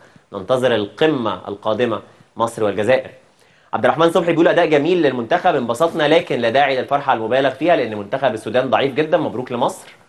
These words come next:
والقادم افضل". علاء بيقول: "الشوط الاول شوط عالمي، الشوط الثاني ليس على نفس المستوى، لم، آه، نجيد، آه، نقل الكره بصوره اسرع ولا اسهل، وكان يجب سحب احد المدافعين وينزل مهاجم".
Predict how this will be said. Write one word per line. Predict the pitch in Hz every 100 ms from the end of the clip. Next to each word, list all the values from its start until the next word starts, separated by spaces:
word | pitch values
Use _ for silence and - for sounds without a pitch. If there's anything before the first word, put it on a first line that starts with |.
| _ _ _ -
والقادم | 87 117 127 135
افضل". | 165 131 113
علاء | 107 123 - -
بيقول: | 131 131 135 - _ _ _ _
"الشوط | 107 151
الاول | 151 151 156
شوط | 160 156
عالمي، | 131 156 196
الشوط | 147 147 143
الثاني | 151 151
ليس | 139 147
على | 131 117
نفس | 131 -
المستوى، | 139 113 - 175 180 135
لم، | 127 131 123 113 _ _ _ _ _ -
آه، | 113 113
نجيد، | 127 120 147 120 90 87 - - _ _ _ -
آه، | 110 110
نقل | 113 139 - 113
الكره | 107 104 135 117
بصوره | - 107 107 143 131 -
اسرع | 175 - 208 185
ولا | 117 - 143 139 196
اسهل، | 202 208 214 214 -
وكان | 123 156 143
يجب | 135 139 123 101 -
سحب | 151 147 120
احد | - 180 165
المدافعين | 143 123 123 120 135 147
وينزل | 113 127 123 117
مهاجم". | 110 104 92